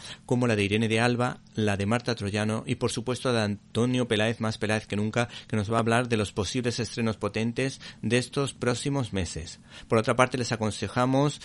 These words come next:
que no se pierdan nuestro canal de iVox, Cine y Libertad, donde pueden encontrar todos los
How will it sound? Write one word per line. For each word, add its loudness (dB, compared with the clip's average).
que 0
no 2
se -2
pierdan 2
nuestro 2
canal 0
de 0
iVox, -2
Cine 4
y -2
Libertad, 2
donde 4
pueden 4
encontrar 0
todos -4
los 0